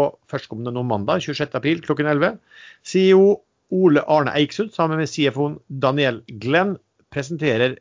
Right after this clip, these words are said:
selskapet og svarer på spørsmålet. Analytiker Patrick Ling i D N B Markets er moderator. moderator. Arctic Bioscience er et, et bioteknologiselskap som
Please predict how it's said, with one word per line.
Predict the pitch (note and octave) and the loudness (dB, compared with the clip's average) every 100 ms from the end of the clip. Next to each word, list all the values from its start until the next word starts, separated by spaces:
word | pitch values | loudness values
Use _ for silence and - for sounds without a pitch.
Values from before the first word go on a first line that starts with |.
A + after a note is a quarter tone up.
| - | -4
selskapet | D3+ C#3 - - | -4 -2 -4 -4
og | E3 | -4
svarer | D#3 C#3 | -2 -4
på | C3+ | -4
spørsmålet. | - A2+ C3 G3+ B3+ - | -6 -4 -2 -2 -2 -4
Analytiker | D3 D#3+ C3 B2 D3 - | -2 0 -2 -2 -6 -4
Patrick | - B2 C3+ C3 | -4 -4 -4 -6
Ling | C#3 E3+ F3 | -4 -4 -4
i | D#3 | -2
D | C#3+ | -2
N | C#3 | -2
B | C3+ | -2
Markets | A2+ C3 B2+ - | -4 -6 -12 -12
er | A2 | -8
moderator. | G#2+ A2 F#2 A#2 G#2+ - _ C#3 | -6 -6 -6 -6 -8 -10 _ -4
moderator. | C3 A#2 F#2+ G#2+ - _ - - - - F3+ | 0 0 -2 -6 -10 _ -20 -20 -20 -2 0
Arctic | F3+ F#3 D#3+ | 0 0 0
Bioscience | E3 A#2+ B2+ E3 - | 2 2 0 -2 -2
er | D#3 D#3+ D#3+ | -2 0 -2
et, | - - | -2 -2
et | F3+ | 0
bioteknologiselskap | C3+ D#3 C#3 B2+ A#2 - A2+ A#2 G#2 A#2 F#3+ A#3 F#3+ | 2 4 4 2 -4 -8 -4 -4 -6 -2 0 0 -2
som | - | -10